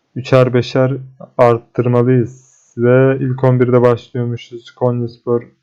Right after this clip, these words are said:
e, Antalyaspor maçına, Antalya maçına yani, ve Denizli maçı da var bir sonraki bölüm. Evet arkadaşlar, video bu kadar. Eğer video hoşunuza gittiyse videoyu beğenmeyi unutmayın. Daha fazla kariyer serisi için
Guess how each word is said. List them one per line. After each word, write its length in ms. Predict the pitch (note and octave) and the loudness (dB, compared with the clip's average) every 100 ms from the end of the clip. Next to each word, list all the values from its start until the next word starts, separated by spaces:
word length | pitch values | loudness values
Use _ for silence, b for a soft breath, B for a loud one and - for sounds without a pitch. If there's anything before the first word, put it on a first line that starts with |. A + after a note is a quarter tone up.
| _ _ A#2+ | _ _ 0
e, 180 | A#2 | 2
Antalyaspor 840 | A2+ A#2 A#2 B2 A#2 A#2 - - A#2 | 2 0 -2 -2 0 -2 -6 -6 -6
maçına, 600 | A#2 G#2+ - A2+ A#2 B2 | -6 -10 -12 -6 -2 -2
Antalya 420 | A#2 B2 A#2 A#2 | -2 -2 -2 -2
maçına 400 | A#2 G#2+ - A2+ | -8 -12 -12 -10
yani, 440 | A2 A2 A#2 B2+ | -6 -6 -4 -2
ve 160 | B2+ A#2+ | 0 0
Denizli 380 | A#2+ B2 A#2+ A#2+ | -2 -4 -4 -6
maçı 460 | B2 A#2+ - C3 C3 _ _ _ _ - | -8 -10 -8 -8 -8 _ _ _ _ -2
da 140 | A#2 A#2 | 2 4
var 220 | A#2+ A#2 | 4 0
bir 40 | |
sonraki 480 | B2+ C3 B2 A#2+ B2 | -4 -4 -2 -4 -2
bölüm. 220 | B2 C#3 | -2 0
Evet 220 | D3+ C3+ | 0 0
arkadaşlar, 680 | C3+ B2 C3 B2 - C3 B2+ | 0 -2 0 -2 -2 -4 -6
video 260 | A#2+ C3 C3 | 0 0 0
bu 100 | C3 | -4
kadar. 260 | C3 B2+ | 0 0
Eğer 320 | B2+ C3+ C3+ | 4 2 2
video 160 | B2 C3+ | 2 0
hoşunuza 380 | C3 - C3 B2+ | 0 -4 -6 -6
gittiyse 460 | B2 _ C3 - | -6 _ -12 -6
videoyu 280 | B2 B2+ B2+ | -4 -2 0
beğenmeyi 400 | C3 B2+ B2+ B2+ | 0 -2 -2 -8
unutmayın. 420 | B2 B2+ C3+ B2+ | -8 -12 -12 -8
Daha 180 | B2 C3 | 2 2
fazla 360 | C3+ C3+ B2+ B2+ | 2 -2 -2 -6
kariyer 380 | C3 B2 C3 C3 | -6 -2 0 -2
serisi 560 | C3 C3 B2+ B2+ - | -6 -10 -8 -14 -18
için 280 | B2+ - C#3+ | -20 -18 -20